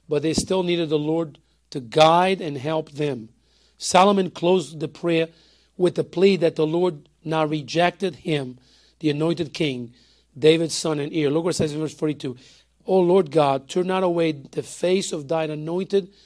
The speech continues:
Remember the mercies of David, thy servant." God didn't turn away from him. He turned away from God. See the difference?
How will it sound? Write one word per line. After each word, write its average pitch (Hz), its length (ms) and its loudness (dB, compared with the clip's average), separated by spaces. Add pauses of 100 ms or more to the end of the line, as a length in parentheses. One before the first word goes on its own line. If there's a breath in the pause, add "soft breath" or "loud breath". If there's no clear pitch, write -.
(240 soft breath)
Remember 160 680 0
the 165 160 -2
mercies 147 800 -6 (440 soft breath)
of 135 320 -2
David, 151 560 2
thy 160 480 -2 (480)
servant." 107 720 -14 (2000)
God 160 260 0
didn't 190 180 0
turn 180 160 0
away 165 240 0
from 151 280 -4
him. 131 400 -8 (140)
He 214 220 -2
turned 175 280 -8
away 131 240 -4
from 113 280 -16
God. 107 200 -18 (1600)
See 156 160 -4
the 160 80 -2
difference? 185 500 -4